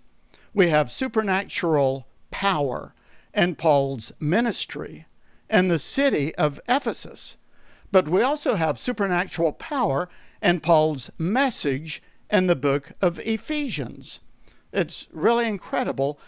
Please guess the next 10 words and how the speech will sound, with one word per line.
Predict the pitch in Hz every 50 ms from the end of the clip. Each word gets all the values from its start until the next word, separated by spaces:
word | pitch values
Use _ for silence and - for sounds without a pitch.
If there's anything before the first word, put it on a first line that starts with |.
| - - -
how | - 151 147 143 135 147 - -
this | 135 135 175 208 202 - -
theme | - - 190 180 139 131 131 131 139
shows | 131 - - - 175 170 175 165 131 113
up | 135 123 123 135 - - - -
all | 170 147 156 156 156
the | 151 175 156
way | 165 156 160 156
through | - - - 135 135 127 123 127 135 - - _ _
Ephesians. | - 190 175 - - 277 269 - - - 151 - - - - -